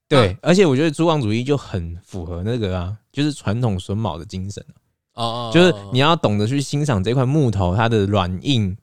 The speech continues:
Speaker 1: 比重，
Speaker 2: 嗯。
Speaker 1: 然后它适合拿来做什么。
Speaker 2: 对。
Speaker 1: 就是更关注于材质本身的特性嘛。
Speaker 2: 对。
Speaker 1: 然后材质跟，就是材质，不同材质之间的衔接，
Speaker 2: 嗯。
Speaker 1: 然后它的开口。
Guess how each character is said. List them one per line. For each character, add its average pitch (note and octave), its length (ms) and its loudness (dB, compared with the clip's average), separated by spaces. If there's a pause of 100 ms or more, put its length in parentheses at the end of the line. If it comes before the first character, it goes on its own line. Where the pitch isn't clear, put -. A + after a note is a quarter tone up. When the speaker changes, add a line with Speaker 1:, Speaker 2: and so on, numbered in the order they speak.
Speaker 1:
比 G2+ 160 -4
重， A2 260 2 (280)
Speaker 2:
嗯。 B2 260 -8
Speaker 1:
然 G#2+ 140 2
后 C#3 160 6
它 C3+ 160 0
适 D3 160 -2
合 A#2 80 4
拿 G#2+ 140 2
来 A#2 60 2
做 C3+ 180 4
什 A2 100 2
么。 - 180 -8 (220)
Speaker 2:
对。 A2+ 160 -12 (180)
Speaker 1:
就 D3 120 4
是 D#3+ 80 6
更 E3 260 2
关 D#3 240 2
注 E3 100 2
于 A#2+ 160 2
材 A2 280 -2
质 A2+ 240 -2
本 F#2 320 -2
身 A#2 280 0
的 G#2+ 80 -2
特 A#2 300 2
性 A2 240 -6
嘛。 - 100 -20 (120)
Speaker 2:
对。 G#2 200 -12 (680)
Speaker 1:
然 A2+ 140 0
后 D3 240 4 (160)
材 C3+ 280 0
质 C#3 200 -2
跟， D3+ 400 2 (220)
就 D#3 100 -4
是 D3+ 380 0 (220)
材 C3+ 260 0
质， B2+ 340 -2 (440)
不 F#3+ 100 0
同 C3+ 220 2
材 A2+ 160 0
质 A2 200 -2
之 B2+ 140 -2
间 B2+ 180 0
的 G#2 160 0
衔 F#2 300 -4
接， G2+ 320 -2 (120)
Speaker 2:
嗯。 G#2+ 220 -8
Speaker 1:
然 G2+ 140 2
后 G#2+ 80 0
它 A#2 120 2
的 A2 40 -4
开 A2+ 260 -2
口。 A#2 280 -4